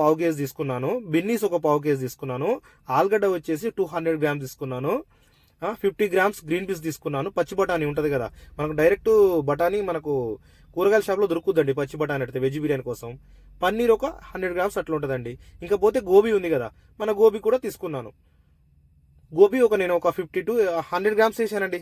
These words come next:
అటో ఇటో. చూడండి మీరు జాగ్రత్తగా గమనించుకోండి వీడియో ఎలా చేస్తున్నాను, ఎలా కటింగ్ చేస్తున్నాను, ఎలా అవుతుందో చూసుకోండి. ఎక్కడ కూడా స్కిప్ చేయొద్దు, స్కిప్ చేస్తే మీకు అర్థం కాదు. క్యారెట్ కదా, క్యారెట్ వచ్చేసి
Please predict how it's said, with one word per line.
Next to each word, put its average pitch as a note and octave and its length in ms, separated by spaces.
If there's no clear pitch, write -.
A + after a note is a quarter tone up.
అటో D3+ 240
ఇటో. D3 120
చూడండి G#3 320
మీరు D3+ 120
జాగ్రత్తగా F#3 460
గమనించుకోండి D#3 520
వీడియో E3 180
ఎలా D3 180
చేస్తున్నాను, A#2+ 380
ఎలా E3 200
కటింగ్ E3 300
చేస్తున్నాను, C#3+ 440
ఎలా D3+ 160
అవుతుందో D3+ 340
చూసుకోండి. C3+ 400
ఎక్కడ - 260
కూడా F3 180
స్కిప్ F3+ 260
చేయొద్దు, C3 300
స్కిప్ G3+ 260
చేస్తే A3+ 300
మీకు G3+ 180
అర్థం E3+ 240
కాదు. A2 160
క్యారెట్ F3 400
కదా, G3+ 140
క్యారెట్ G3 360
వచ్చేసి G3 340